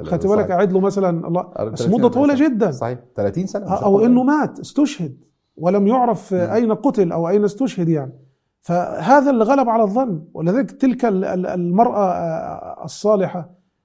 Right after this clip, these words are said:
Speaker 2: آثرت أن تنتظر زوجها، قالت: "أنا أصبر". لكن هذا من الناحية الشرعية الفقهية مش عيب ولا حرام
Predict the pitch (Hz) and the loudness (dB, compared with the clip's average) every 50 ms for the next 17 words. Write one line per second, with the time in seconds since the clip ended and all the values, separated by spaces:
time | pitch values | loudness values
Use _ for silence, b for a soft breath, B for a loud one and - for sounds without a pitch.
0 | _ _ - - 220 247 269 262 262 254 247 247 233 240 - - - 214 226 233 | _ _ -2 2 4 4 4 4 2 0 0 0 0 -2 -6 -4 -2 0 0 0
1 | 220 214 208 170 202 196 175 156 220 220 202 202 185 165 147 156 143 127 123 101 | 0 -2 -2 -2 -2 -2 -2 0 0 0 0 0 0 -2 -2 -4 -4 -6 -8 -10
2 | - - _ _ _ _ _ _ _ _ _ _ _ _ _ _ _ - 220 233 | -14 -20 _ _ _ _ _ _ _ _ _ _ _ _ _ _ _ 0 2 2
3 | 220 185 185 180 170 147 131 - - - - _ _ _ _ _ _ _ _ _ | 2 0 -2 -4 -6 -8 -10 -12 -18 -20 -20 _ _ _ _ _ _ _ _ _
4 | _ _ _ - 170 170 - 208 180 190 247 269 254 240 196 208 247 240 226 233 | _ _ _ -6 -4 -2 0 0 2 2 2 4 4 4 2 2 0 -2 -4 -6
5 | 180 - - 226 196 175 226 226 196 - - 175 - 190 190 208 208 190 208 208 | -4 -2 -2 0 0 2 2 2 0 0 -4 -6 -2 0 2 2 2 2 0 -2
6 | - - 190 175 214 233 240 202 175 165 185 180 196 214 196 - - 185 202 220 | -4 -6 -4 0 2 2 2 0 -2 -4 -4 -2 0 0 0 0 0 2 2 2
7 | 226 220 190 | 2 0 -2